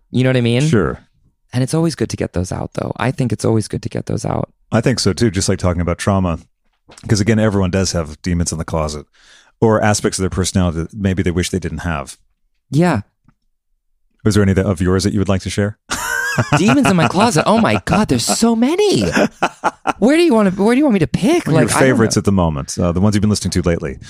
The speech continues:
Speaker 1: The de-,
Speaker 2: Uh,
Speaker 1: the demons in my closet.
Speaker 2: <laughs>
Speaker 1: Like, well, I mean, the, what I define as a demon in the closet is, like, I actually don't really define this as something that, like, I, I, I have a conversation with that much. Like, there's,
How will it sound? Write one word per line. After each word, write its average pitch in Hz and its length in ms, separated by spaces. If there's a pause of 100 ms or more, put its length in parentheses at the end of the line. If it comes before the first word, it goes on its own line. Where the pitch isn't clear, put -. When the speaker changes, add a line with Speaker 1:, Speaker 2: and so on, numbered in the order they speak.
(200)
Speaker 1:
The 151 140
de-, 147 160
Speaker 2:
Uh, 95 120
Speaker 1:
the - 200
demons 156 380
in 160 80
my 131 100
closet. 156 560
Speaker 2:
<laughs> - 40
Speaker 1:
Like, 123 260 (300)
well, 247 200
I 233 100
mean, 233 180
the, 208 100
what 214 220
I 240 180
define 170 380
as 135 80
a 131 60
demon 127 300
in 120 60
the 113 80
closet 101 480
is, 98 160
like, 110 200
I 139 100
actually 143 260
don't 123 260
really 113 180
define 107 300
this 104 140
as 101 80
something 101 380
that, 95 180
like, 95 260
I, 92 280 (960)
I, 107 180 (540)
I 107 100
have 110 220
a 104 40
conversation 98 920
with 78 200
that - 200
much. - 400
Like, 123 400
there's, 214 320